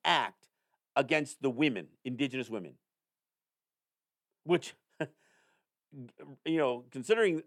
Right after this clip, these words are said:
the rape culture and, and that, that little girls at nine or ten were being subjected to sec-, the sex slave trade by Christopher Columbus himself,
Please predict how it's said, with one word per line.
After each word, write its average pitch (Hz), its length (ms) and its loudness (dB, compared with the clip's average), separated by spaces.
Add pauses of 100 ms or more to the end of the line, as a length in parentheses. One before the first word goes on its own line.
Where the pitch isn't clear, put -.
the 127 120 0
rape 151 360 0
culture 117 560 2
and, 123 320 -2
and 120 240 -6
that, 117 240 0 (320)
that 117 220 0 (140)
little 151 360 4
girls 127 480 2 (180)
at 131 160 -14
nine 147 320 2
or 120 60 -4
ten 135 500 -4 (240)
were 123 140 -4
being 131 320 -4 (180)
subjected 131 640 -4
to 123 260 -10 (200)
sec-, 175 360 2
the 113 80 -12
sex 196 260 2
slave 113 240 -4
trade 110 280 -4
by 113 120 2
Christopher 127 380 -4
Columbus 127 340 -2
himself, 110 520 4